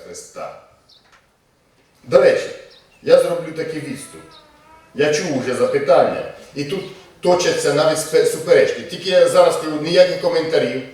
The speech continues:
ніхто нічого не каже після, можете задати питання і так далі. Сік чи вино? Сік чи вино? Вино в часи Ісуса Христа було яким?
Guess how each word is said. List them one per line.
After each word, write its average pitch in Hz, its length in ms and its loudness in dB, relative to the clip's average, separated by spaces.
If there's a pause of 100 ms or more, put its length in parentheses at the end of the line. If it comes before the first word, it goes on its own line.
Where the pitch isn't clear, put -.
(160)
ніхто 147 320 -2
нічого 160 520 0
не 139 360 -4
каже 165 360 0
після, 147 420 -2 (120)
можете 147 380 -4
задати 160 500 2
питання 143 480 0
і - 20 -10
так 127 280 -2
далі. - 220 -4 (1700)
Сік 226 420 -2
чи 196 120 -2
вино? 151 640 -2 (1500)
Сік 220 340 -2
чи 165 180 -2
вино? 139 380 0 (840)
Вино 208 420 4
в 233 80 4
часи 196 280 0
Ісуса 190 440 -2
Христа 170 500 2
було 170 260 -2
яким? 175 520 -2